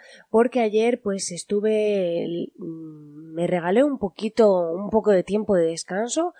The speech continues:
estuve haciendo mi trabajo diario en la agencia, pues, trabajando con clientes y demás, pero sí es cierto que decidí tomarme un poco de break para coger fuerzas. Como dice la historia esta, que es muy conocida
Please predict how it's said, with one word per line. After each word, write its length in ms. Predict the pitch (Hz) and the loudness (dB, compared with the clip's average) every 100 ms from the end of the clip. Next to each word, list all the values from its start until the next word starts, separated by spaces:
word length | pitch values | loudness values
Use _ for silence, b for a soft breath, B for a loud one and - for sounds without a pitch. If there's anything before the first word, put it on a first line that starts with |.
| B B - | B B -10
estuve 240 | 160 233 | -2 -2
haciendo 340 | 214 175 208 226 | 0 0 2 2
mi 100 | 185 | 0
trabajo 540 | 143 160 196 202 214 | 0 2 2 2 2
diario 600 | 170 156 160 190 233 233 | 4 2 4 6 8 8
en 200 | 220 170 | 6 2
la 100 | 160 | -2
agencia, 760 | - 156 185 208 208 214 220 B B B | -4 -6 -4 -4 -4 -4 -4 B B B
pues, 140 | - - | -12 -6
trabajando 440 | 165 151 185 196 | -4 -2 -2 0
con 160 | 175 160 | -2 -4
clientes 760 | 156 160 220 269 262 277 233 | -4 2 4 2 2 0 0
y 60 | 180 | -2
demás, 360 | 175 277 330 b b b b _ | -2 -4 -6 b b b b _
pero 160 | 339 320 | 0 0
sí 160 | - | -2
es 80 | 262 | -4
cierto 380 | - 262 254 269 | 2 2 2 0
que 120 | 247 | 2
decidí 440 | 220 180 208 208 185 | 2 2 0 0 2
tomarme 480 | 208 190 190 202 | 2 2 2 2
un 120 | 202 160 | 0 -2
poco 360 | 165 - 196 | -4 0 -2
de 280 | 175 165 151 | 0 -2 -2
break 680 | 139 175 175 170 226 - - b b b - | 0 2 4 2 0 -4 -20 b b b 0
para 480 | 202 196 208 214 214 | 2 2 -2 -6 -8
coger 340 | 190 190 170 | -8 -6 -6
fuerzas. 540 | - 151 - 139 - B B B | -6 -8 -8 -8 -8 B B B
Como 200 | 208 220 | 4 6
dice 280 | 302 349 311 | 6 4 4
la 200 | 240 202 | 4 4
historia 720 | 196 - 233 240 214 190 190 | 2 0 2 2 2 0 0
esta, 400 | 214 - 185 190 | 0 -2 -6 -6
que 120 | 185 | -6
es 80 | 175 | -8
muy 100 | 180 | -8
conocida 720 | 170 165 - 240 220 208 | -6 -8 -6 -4 -2 -2